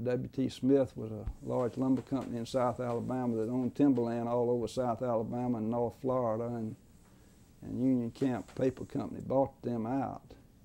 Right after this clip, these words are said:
and, uh, we handled, participated in the handling of that acquisition.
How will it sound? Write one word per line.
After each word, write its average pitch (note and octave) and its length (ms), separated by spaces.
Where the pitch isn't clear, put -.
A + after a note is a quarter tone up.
and, G#2+ 240
uh, A2+ 60
we A#2+ 160
handled, A#2 320
participated A#2+ 720
in A2+ 140
the A2 80
handling A#2 380
of A#2 80
that A#2 180
acquisition. A#2+ 720